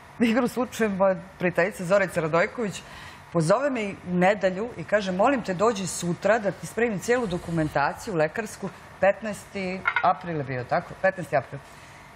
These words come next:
"Da odneseš gospođi, nisam prekinula saradnju." Ja se nerviram što ona misli da sam ja prekinula saradnju. U stvari sam posle uvidela da je to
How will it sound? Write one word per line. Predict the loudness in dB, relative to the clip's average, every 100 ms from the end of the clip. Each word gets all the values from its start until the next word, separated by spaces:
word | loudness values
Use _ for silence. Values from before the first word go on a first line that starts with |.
| -20 -18 -2
"Da | 4
odneseš | 4 2 0 2 0 -2 -6 -6 0
gospođi, | 2 2 0 -6 -6 -4 -4
nisam | -2 -2 -2 0
prekinula | 2 0 -2 -2 -2
saradnju." | 0 0 0
Ja | 0 0
se | -2 -2 0
nerviram | 2 2 2 0 -2 -2
što | -2 0 0 -4 -14 -10 -2
ona | 0 2
misli | 0 -2
da | -2
sam | 0
ja | 0 2
prekinula | 0 -2 -4 -4
saradnju. | -2 -2 -2 -4 -12 -20 -18 -14
U | -12
stvari | -2 0 0
sam | -2
posle | -2 0 0
uvidela | 0 2 2
da | 4 2
je |
to | 2 0 0